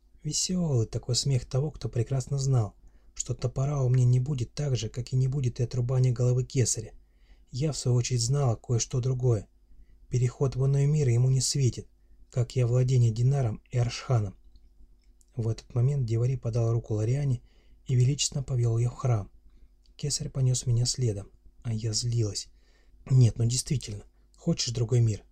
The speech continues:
так никто не держит. Мы даже радостно платочком вслед помашем, если выживем.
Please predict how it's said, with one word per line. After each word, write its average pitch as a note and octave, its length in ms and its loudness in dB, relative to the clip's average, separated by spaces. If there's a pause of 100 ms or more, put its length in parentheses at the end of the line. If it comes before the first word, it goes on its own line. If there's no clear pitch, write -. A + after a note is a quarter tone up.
так - 160 -6
никто C3+ 260 -2
не D#3 120 2
держит. B2+ 380 0 (400)
Мы B2 80 0
даже C#3 240 0
радостно C3+ 360 0
платочком D3 500 -2
вслед - 220 -2
помашем, A#2 520 2 (460)
если B2 280 -2
выживем. A2 400 0